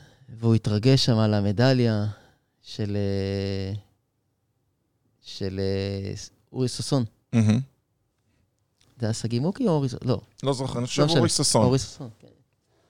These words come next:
Speaker 1: ואתה יודע, הוא התרגש ככה עד, עד, עד לכדי בכי.
Speaker 2: כן. האמת שאריק בוכה בקלות ואין לו
Speaker 1: כן.
Speaker 2: בעיה עם זה, זה בסדר
Speaker 1: לא, אבל
Speaker 2: גמור.
Speaker 1: אמרתי, "זה איש מדהים."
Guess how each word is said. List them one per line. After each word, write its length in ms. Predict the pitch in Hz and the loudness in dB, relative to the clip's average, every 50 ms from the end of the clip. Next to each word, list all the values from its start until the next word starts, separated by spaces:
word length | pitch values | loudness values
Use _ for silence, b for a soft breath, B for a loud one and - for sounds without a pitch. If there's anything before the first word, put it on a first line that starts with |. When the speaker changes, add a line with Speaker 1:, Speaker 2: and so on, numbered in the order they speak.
| _ _ _ _ _ _ _ _ _ _ _ _ _ _ _ _ _ _ - | _ _ _ _ _ _ _ _ _ _ _ _ _ _ _ _ _ _ -20
Speaker 1:
ואתה 920 | 107 113 117 110 110 110 113 110 107 107 101 101 101 104 107 - - - | -16 -10 -8 -6 -4 -4 -2 -2 -2 -2 -4 -4 -4 -6 -8 -10 -14 -14
יודע, 160 | - - 139 | -10 -8 -8
הוא 80 | 127 117 | -6 -8
התרגש 600 | 107 - - 117 110 127 135 147 143 135 - - | -8 -8 -10 -8 -6 -4 -2 -2 -2 -2 -4 -6
ככה 380 | - - 135 120 107 123 120 131 | -6 -4 -4 -2 0 0 0 0
עד, 80 | 143 - - | 0 0 0
עד, 160 | - 151 131 143 - - _ _ - | -2 -2 -2 -2 -8 -20 _ _ -6
עד 160 | - 131 143 | -2 -2 0
לכדי 480 | 135 131 110 - - 131 127 127 123 120 | 0 0 0 2 4 4 6 6 6 6
בכי. 300 | 120 151 156 - 147 123 110 - _ _ _ _ | 6 4 4 4 2 0 0 -4 _ _ _ _
Speaker 2:
כן. 160 | - 92 92 - - - - | -8 -8 -8 -8 -10 -8 -2
האמת 240 | - 110 123 139 - | 0 2 2 4 6
שאריק 480 | - 143 139 131 107 135 139 147 - - | 6 8 8 8 8 8 6 4 2 2
בוכה 260 | 117 117 - 135 135 | 2 4 6 6 6
בקלות 440 | 127 120 - 120 123 160 185 147 113 | 6 6 6 6 6 6 6 6 6
ואין 140 | 120 127 | 6 6
לו 60 | 131 147 | 8 8
Speaker 1:
כן. 100 | 156 - | 8 8
Speaker 2:
בעיה 200 | 104 107 110 110 | 8 8 8 8
עם 120 | 110 110 | 8 6
זה, 140 | 104 98 101 | 6 4 4
זה 120 | 98 104 | 2 2
בסדר 240 | 107 104 104 - 131 131 | 2 2 2 4 6 6
Speaker 1:
לא, 100 | 120 117 | 6 6
אבל 80 | 113 110 | 6 6
Speaker 2:
גמור. 200 | 110 104 101 98 | 6 6 4 4
Speaker 1:
אמרתי, 440 | - 127 127 - - 123 120 120 107 - _ _ _ _ _ _ 123 | 2 2 0 0 0 0 0 -2 -4 -8 _ _ _ _ _ _ -18
"זה 160 | - - 113 | -12 -8 -8
איש 200 | 101 95 - 101 | -8 -8 -8 -8
מדהים." 220 | 90 82 - - | -10 -10 -10 -12